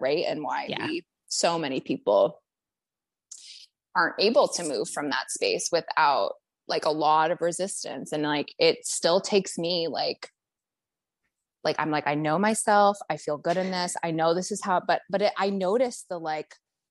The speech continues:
Speaker 2: Yeah.
Speaker 1: P T S D, <laughs> like, start to come up to the
Speaker 2: Yeah.
Speaker 1: surface and, like, my body react. And it's like, "It's gonna be okay because you know yourself now and you know what you deserve."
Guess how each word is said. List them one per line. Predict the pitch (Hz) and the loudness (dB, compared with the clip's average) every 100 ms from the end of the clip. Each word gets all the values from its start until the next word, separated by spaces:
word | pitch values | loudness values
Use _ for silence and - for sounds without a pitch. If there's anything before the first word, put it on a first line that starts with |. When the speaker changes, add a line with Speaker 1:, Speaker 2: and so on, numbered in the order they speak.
| - | -6
Speaker 2:
Yeah. | 185 170 170 | -2 0 4
Speaker 1:
P | 254 | 4
T | |
S | 262 233 - | 2 -2 -4
D, | 302 262 208 180 | -2 0 -2 0
<laughs> | |
like, | 208 | 0
start | - 240 269 | 0 0 0
to | 240 | -2
come | - - 190 175 | -4 -4 0 2
up | 226 | 2
to | 294 | 2
the | 294 | 4
Speaker 2:
Yeah. | 165 | 4
Speaker 1:
surface | 143 262 202 196 | 4 2 -2 -2
and, | 196 | -6
like, | 180 175 | -8 -6
my | 180 | -8
body | 170 165 175 202 | -2 0 2 0
react. | 170 160 170 190 185 - | -2 -4 -2 -4 -4 -8
And | 160 | -12
it's | 160 | -4
like, | 160 156 | -4 -2
"It's | 165 165 | -2 -2
gonna | - 180 170 | 0 0 2
be | 160 143 | 2 2
okay | 127 - 127 | 0 0 0
because | - 143 180 127 - - _ _ _ | 0 -2 0 0 0 -6 _ _ _
you | 175 175 185 | -2 2 2
know | 165 | 2
yourself | 156 - - - - - | 2 0 0 -2 -2 -4
now | 170 175 175 - | -2 0 -2 -4
and | 180 165 | -6 -4
you | 160 156 | -2 -2
know | 151 147 147 151 - _ _ _ _ | -2 -2 -2 -4 -8 _ _ _ _
what | - | 0
you | 208 | 2
deserve." | 240 311 240 156 180 | 4 4 4 4 -2